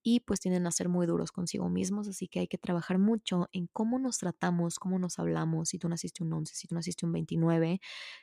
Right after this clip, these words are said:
ten mucho cuidado en tu diálogo interno, trátate bonito, quiérete más, no tienes la necesidad tampoco de demostrarle nada a nadie, así que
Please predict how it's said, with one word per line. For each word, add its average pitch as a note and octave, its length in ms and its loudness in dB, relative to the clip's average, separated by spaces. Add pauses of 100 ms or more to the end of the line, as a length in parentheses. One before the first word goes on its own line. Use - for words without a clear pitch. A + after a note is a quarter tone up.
ten G3+ 160 4
mucho G#3+ 220 2
cuidado F#3 320 4
en F3+ 240 2
tu G3+ 160 4
diálogo F3 340 2
interno, E3+ 720 2
trátate G3 360 -2
bonito, E3+ 520 2
quiérete - 300 -4
más, E3+ 400 0 (380)
no F#3 260 2
tienes G3+ 260 0
la G3 80 2
necesidad F3 500 0
tampoco F3 440 -2
de E3+ 80 4
demostrarle E3+ 560 2
nada F3 420 4
a F3+ 80 0
nadie, E3+ 580 2
así E3+ 260 -4
que F3 280 -2